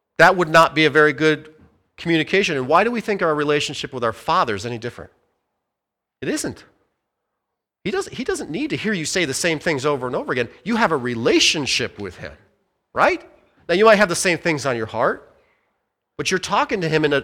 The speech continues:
in a new way. Every day it's new to you. It's fresh to you. You've read his word, and now you have something to, to pray about. If I did that and my wife, and it went something like every single day, got, you know, I walk in, "It would be great if you had dinner on the table.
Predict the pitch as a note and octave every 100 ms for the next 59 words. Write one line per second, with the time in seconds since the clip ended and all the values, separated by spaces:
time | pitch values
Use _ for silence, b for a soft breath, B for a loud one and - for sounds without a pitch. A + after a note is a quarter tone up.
0 | D#3 D3 C#3+ E3 G3 E3 F#3+ E3+ F2 -
1 | _ _ _ _ _ - F#3+ G3+ G#3 D#3+
2 | - F3+ G3+ - C#3+ A2+ - - G#3 G3+
3 | - D#3+ B2 C#3 C#3+ D#3+ F#3+ F3 D#3 C3+
4 | D#3 F#3+ F#3 C#3 D3 F3+ E3 E3+ F3 F#3
5 | E3+ D#3+ D3 C3+ B B B D#3 - -
6 | D#3 F3 C3 G2+ F2 D2+ _ _ _ _
7 | _ _ _ _ _ _ _ _ _ _
8 | _ _ _ _ _ _ - - D3 D#3+
9 | D3 D3 C3+ C#3 A#2+ G#2 A2 - - b
10 | b A2+ A2 A#2+ A2+ B2+ G#2+ G2+ G#2 A2
11 | G2+ F#2+ G#2 F#2+ G2 F2+ G#2+ - B B
12 | B A2 F#2 F#2 G#2 G#2 G#2+ G#2 A#2 A#2
13 | A#2 A2+ _ _ _ _ _ _ _ _
14 | - - G2+ G2+ G#2+ A2+ C3 C3 B2+ A2+
15 | B2+ B2+ B2 A#2+ B2 A#2 A2 G#2